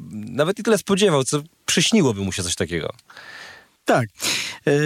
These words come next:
Speaker 2: ja powiem w ten sposób. E, p-, pytanie, e, filozoficzne i debata niekończąca się akademicka. E,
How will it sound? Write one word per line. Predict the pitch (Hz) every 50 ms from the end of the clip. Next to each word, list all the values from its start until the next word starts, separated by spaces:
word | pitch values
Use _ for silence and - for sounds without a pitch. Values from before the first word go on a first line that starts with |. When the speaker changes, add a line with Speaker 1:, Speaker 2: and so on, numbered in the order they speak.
| 156 151 151 151 156
Speaker 2:
ja | 170 202
powiem | 220 226 220 226 226
w | -
ten | 233 220
sposób. | - - 208 - - 131 113 - - 147
E, | 139 135 139 139 139 135 139 139 139 135 127 -
p-, | - 160 151 143
pytanie, | 156 156 - 175 180 185 185 180
e, | 175 170 165 165 160 147 143 143 139 139 139 143 143 135 131 131 127 -
filozoficzne | - - - 175 175 170 165 156 156 143 - 143 127 - - - 120 117 117 117 123 127 127 131 131
i | 123 127 131 131 143 135
debata | 131 143 131 139 151 - - 151 147 143 143 139
niekończąca | 131 139 156 147 - 160 156 147 - 160 151 135 131 127
się | - 139 123
akademicka. | 120 - 135 123 131 131 131 127 - - - 123
E, | 120 120 123